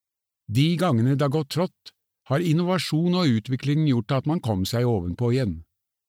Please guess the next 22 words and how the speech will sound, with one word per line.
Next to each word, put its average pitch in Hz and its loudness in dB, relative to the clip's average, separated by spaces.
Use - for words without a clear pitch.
Jeg 160 2
er 196 -4
ydmyk 160 0
for 175 -2
den 147 2
jobben 113 2
som 139 -2
er 139 2
gjort 151 -2
av 156 -2
tidligere 120 0
ledere 117 0
som 139 -2
skapte - -6
det 143 0
moderne 110 0
Rottefella. 104 -4
Bernt 156 0
Otto 135 0
Hauglin, 127 2
Leif 117 0
Berven, 127 0